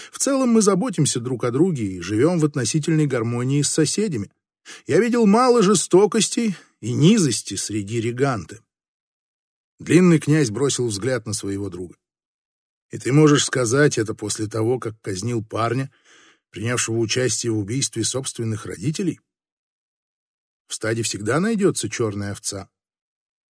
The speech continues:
Некоторое время оба сидели молча, размышляя.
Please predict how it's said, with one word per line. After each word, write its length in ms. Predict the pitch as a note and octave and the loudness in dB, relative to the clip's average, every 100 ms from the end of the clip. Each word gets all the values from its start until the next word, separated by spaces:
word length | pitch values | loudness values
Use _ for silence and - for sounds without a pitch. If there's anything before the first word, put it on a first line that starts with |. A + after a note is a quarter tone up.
| _ _ _ _ - | _ _ _ _ -2
Некоторое 400 | F#3 F#3+ G3+ F#3 | -2 2 4 6
время 320 | A3 G#3+ G3 | 6 4 2
оба 220 | F#3 E3+ | 2 2
сидели 400 | D3 C#3+ D3+ D3+ | 0 2 4 6
молча, 420 | C#3 D3+ D3 - | 4 4 2 0
размышляя. 720 | B2+ A2 A#2+ A2+ A2+ A2+ G#2 | -2 -2 -4 -4 -2 -2 -4